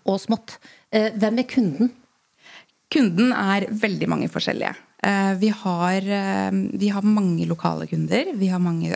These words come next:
Speaker 2: av de store lokale kundene som vi har vært heldige å jobbe med over lang tid. Ringerikskraft, Viken Skog.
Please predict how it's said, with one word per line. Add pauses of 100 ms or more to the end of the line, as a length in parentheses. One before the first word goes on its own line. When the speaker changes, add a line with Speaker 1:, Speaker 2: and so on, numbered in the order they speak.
(120)
Speaker 2:
av
de
store
lokale
kundene
som
vi
har
vært
heldige
å
jobbe
med
over
lang
tid. (440)
Ringerikskraft, (260)
Viken
Skog.